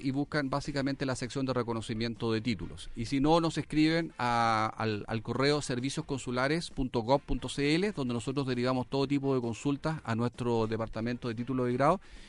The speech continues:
que, como le digo, ha iniciado un proceso de modernización muy importante y que nos ha permitido migrar desde el sistema manual a un sistema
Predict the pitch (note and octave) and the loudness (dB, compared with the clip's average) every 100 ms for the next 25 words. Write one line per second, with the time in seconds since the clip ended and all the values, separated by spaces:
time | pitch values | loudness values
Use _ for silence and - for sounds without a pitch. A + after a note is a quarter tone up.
0 | - - - A#2+ G#2 A2+ B2 D3+ A2 G#2+ | -20 -14 -2 0 2 4 6 6 6 4
1 | A#2 B2+ A#2+ C3+ C3 A#2+ A#2+ C3 C3 A#2 | 4 4 2 2 2 0 -4 -2 0 0
2 | A2 A2 B2 B2 C#3 C#3 C3+ - C#3+ - | -2 0 2 4 4 2 0 2 -2 0
3 | D#3+ B2 A2 A2+ B2 B2+ A#2+ A#2 B2 C3 | -2 -2 -2 0 2 2 0 0 2 4
4 | B2 B2 A2+ C#3 C#3 A#2 G#2+ G#2+ G#2 - | 6 4 4 2 2 -2 -4 -6 -6 -12
5 | - B2+ B2 B2 C3 D3+ D#3 C#3 B2+ B2 | -6 -4 -2 0 0 0 -2 -4 0 0
6 | C3 C3 | 2 -2